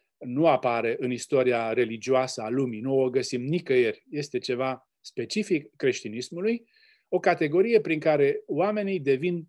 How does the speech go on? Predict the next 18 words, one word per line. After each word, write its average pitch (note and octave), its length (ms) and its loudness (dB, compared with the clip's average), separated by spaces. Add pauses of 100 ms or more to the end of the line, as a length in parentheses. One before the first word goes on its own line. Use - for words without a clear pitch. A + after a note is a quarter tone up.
(120)
într-un G#3+ 320 -2
anumit C3 300 -6
fel, D3 200 0
contemporani B2 800 -4
cu B2 120 -6
Dumnezeu C3 600 -4 (380)
și F3+ 500 -2 (460)
sporește F3+ 640 2
întrânsii, G3 720 -6 (260)
uh, D3 260 4 (320)
în C3+ 140 -6
cei C#3+ 160 2
care A2 260 0
cred, F#3 320 4
bineînțeles, B2+ 680 -4
așa, F#3 500 -4
cunoașterea C#3 640 -2
lumii F3 420 -4